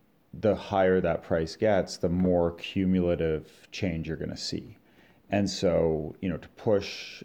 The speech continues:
our economy another seventy megatons deeper, you're gonna need to increase those, uh, those trade-offs, again, whether it's through prices or regulations.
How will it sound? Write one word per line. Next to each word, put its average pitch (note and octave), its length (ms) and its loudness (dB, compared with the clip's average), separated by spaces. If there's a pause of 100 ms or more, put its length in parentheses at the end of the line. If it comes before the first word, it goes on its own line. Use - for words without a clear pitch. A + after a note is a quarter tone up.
(100)
our F#2+ 160 4
economy F2 520 0
another E2 280 0
seventy F2 400 0
megatons E2+ 800 -2 (380)
deeper, G2+ 360 2
you're F2 180 2
gonna F#2 160 4
need F2+ 420 0
to E2 520 -4
increase F#2 460 -2
those, D#2+ 540 -4 (500)
uh, - 40 -10 (100)
those F#2+ 220 2
trade-offs, E2+ 560 0
again, D#2 260 -2
whether D#2+ 220 2
it's - 160 -6
through E2+ 120 -4
prices E2 460 -4
or D#2+ 80 -4
regulations. D#2 920 -2